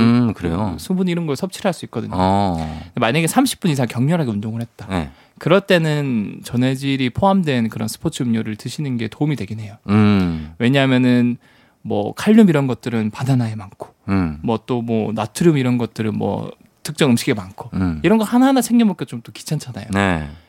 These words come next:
Speaker 1: 근데 스포츠 음료 이런 거 자체가 딱 우리 몸 구성 성분에 맞게끔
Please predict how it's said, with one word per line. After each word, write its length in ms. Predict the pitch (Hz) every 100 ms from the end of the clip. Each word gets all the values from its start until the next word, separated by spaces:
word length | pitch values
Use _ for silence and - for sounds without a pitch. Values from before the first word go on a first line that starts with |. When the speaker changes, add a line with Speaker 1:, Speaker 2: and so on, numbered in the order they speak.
| _ 127
Speaker 1:
근데 360 | 120 113 110 131
스포츠 320 | - 233 220
음료 160 | 175 165
이런 240 | 156 147
거 80 | 143
자체가 380 | 131 127 180 156
딱 140 | 147
우리 220 | 113 147 202
몸 200 | 202 175
구성 240 | 135 170
성분에 300 | 170 165 127
맞게끔 500 | 107 120 202 160 139